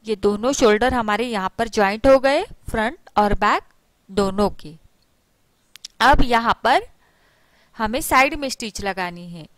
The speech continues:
तो आप देख सकते हो अंदर की ओर हमारे फ्रंट का पैटर्न है। इसे बराबर से हमें रखना है, साइड में एकदम बराबर से मैच करते हुए हमें रखना है। ये,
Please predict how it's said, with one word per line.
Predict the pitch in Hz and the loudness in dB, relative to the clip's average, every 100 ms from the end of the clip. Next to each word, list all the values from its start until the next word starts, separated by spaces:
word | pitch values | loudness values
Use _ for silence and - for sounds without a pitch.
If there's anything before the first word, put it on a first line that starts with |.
| _ _ - | _ _ 0
तो | 294 | 0
आप | - 233 220 214 | 4 4 4 2
देख | 233 269 | -2 0
सकते | - 302 - 311 | -2 -2 -2 -2
हो | 330 | 0
अंदर | 381 - 233 247 | 0 -2 -2 -4
की | 262 269 | -2 -2
ओर | 269 | -2
हमारे | 262 247 247 | -2 -2 -4
फ्रंट | 269 240 196 | -4 -4 -6
का | - 240 | -2 0
पैटर्न | 254 240 262 262 | 0 0 -2 -2
है। | 277 403 - _ _ _ | -6 -8 -12 _ _ _
इसे | - - 294 320 | -14 -6 -4 2
बराबर | 247 226 220 233 226 | 4 6 4 4 2
से | - 285 | 0 -2
हमें | 320 294 240 | 0 -2 -2
रखना | 214 202 226 226 | -2 -2 -2 0
है, | 240 262 427 - _ _ _ _ _ _ _ | 0 -2 -6 -12 _ _ _ _ _ _ _
साइड | - - 233 240 247 | -6 0 0 0 -4
में | 247 294 | -6 -6
एकदम | 349 233 202 269 | -6 -6 -6 -4
बराबर | 262 226 226 247 | 0 2 2 -2
से | 320 294 | -6 -4
मैच | 233 220 - | -2 -2 -2
करते | 285 269 285 | -4 -4 -4
हुए | 285 285 311 | -4 -4 -4
हमें | 311 247 233 | -6 -6 -4
रखना | 208 226 220 220 | -4 -6 -6 -6
है। | 233 | -6
ये, | 233 226 262 | -8 -8 -8